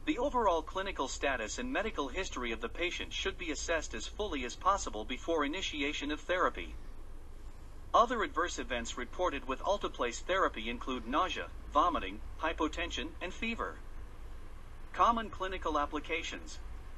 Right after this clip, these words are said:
Used to disintegrate blood clots and for restoration of central venous catheter function. Amikacin sulfate. Common brand names, Amikin, Apothecon. Therapeutic class,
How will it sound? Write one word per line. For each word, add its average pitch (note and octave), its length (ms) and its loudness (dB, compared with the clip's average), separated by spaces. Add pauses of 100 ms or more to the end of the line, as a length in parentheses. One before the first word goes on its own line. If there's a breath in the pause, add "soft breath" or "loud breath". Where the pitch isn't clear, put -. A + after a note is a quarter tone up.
(680)
Used B3 280 0
to G3 80 -4
disintegrate G#3+ 720 -2
blood F#3+ 280 2
clots G2+ 460 0
and C#3+ 120 -2
for C3+ 100 2
restoration D#3 680 2
of G#2 100 -4
central F#3 440 0
venous F3 360 -2
catheter C#3 480 0
function. G#3 460 2 (2250)
Amikacin F3 640 0
sulfate. E3+ 680 0 (1080)
Common A3+ 380 6
brand D#3+ 320 4
names, A2 400 -4 (260)
Amikin, D#3+ 540 4 (180)
Apothecon. C3+ 680 4 (1200)
Therapeutic A3+ 580 4
class, G2+ 460 -2